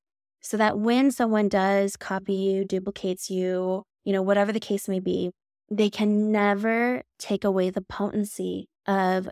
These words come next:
your true power, because your true essence is connected to your spirit. Context also has a lot to do with integrity.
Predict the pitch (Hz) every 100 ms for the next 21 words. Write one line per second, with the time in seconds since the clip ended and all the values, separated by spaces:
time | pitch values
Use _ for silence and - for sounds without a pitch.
0 | - 190 202 202 208 220 220 - - -
1 | 196 - 190 185 190 196 190 180 202 240
2 | 247 240 - 190 190 185 185 - 185 -
3 | 190 185 - 180 - 202 185 185 - -
4 | - - - - _ _ _ - 233 226
5 | 254 247 - - 247 285 262 214 202 202
6 | 190 196 208 202 190 185 185 _ _ 185
7 | 190 - 202 - 226 226 202 175 190